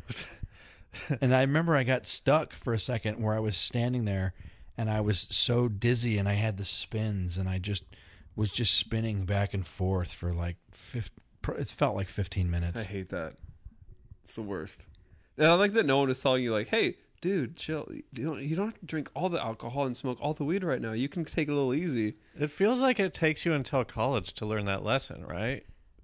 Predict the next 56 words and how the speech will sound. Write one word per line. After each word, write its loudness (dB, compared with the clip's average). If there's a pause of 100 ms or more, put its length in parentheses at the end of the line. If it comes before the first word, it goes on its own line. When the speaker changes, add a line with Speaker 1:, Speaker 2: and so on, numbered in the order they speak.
(140)
Speaker 2:
That -4
you 8
Speaker 3:
'Cause 4
Speaker 2:
can 4
Speaker 3:
then 6
Speaker 2:
just 4
Speaker 3:
you're 6
Speaker 2:
go 4
Speaker 3:
on 4
your 4
own, 4
and 0
it's, -6
like, 0
everywhere, 0
and -6
you -2
go, 2
"Oh, 0
wait, 2
I 0
don't -2
have -4
to -2
drink -4 (160)
everything -2
that 0
I 0
see." -4
Speaker 2:
Right, 4
Speaker 1:
Yeah. 2
Speaker 2:
right. 0 (480)
Speaker 1:
And 4
Speaker 3:
And 4
Speaker 1:
then 8
Speaker 3:
also, 10
Speaker 1:
also, 10
Speaker 3:
like, 8
Speaker 1:
like 8
Speaker 3:
that's 4
when 0
you 0
embarrass 0
yourself, -2
like, -4 (220)
'cause -6
there's 0
older -4
people -8
there -2
going, -4
like, -8
"Handle -6
your -6
shit, -8
man." -6